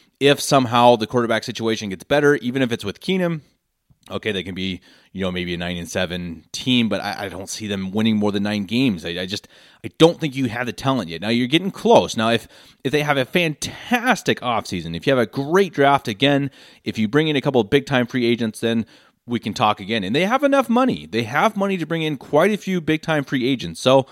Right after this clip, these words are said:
it's possible, but, but we're a long way away from that. So right now, I think they're, they're an eight and eight, nine and seven team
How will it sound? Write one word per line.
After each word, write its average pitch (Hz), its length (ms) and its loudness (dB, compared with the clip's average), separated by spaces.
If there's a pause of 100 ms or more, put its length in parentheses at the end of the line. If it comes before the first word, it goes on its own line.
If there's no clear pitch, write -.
(520)
it's 185 140 0
possible, 131 540 2
but, 87 280 -6
but 123 200 -4
we're 151 160 2
a 151 60 8
long 160 340 4
way 147 120 6
away 123 180 6
from 101 160 -8
that. 80 180 -8
So 110 180 -4
right 143 280 0
now, 143 420 2 (760)
I 120 140 0
think 123 180 -2
they're, 117 160 4
they're 110 240 0
an 104 160 -4
eight 120 200 -4
and 101 60 -10
eight, 101 140 -6
nine 98 180 -6
and 92 80 -6
seven 95 240 -6
team 98 560 -6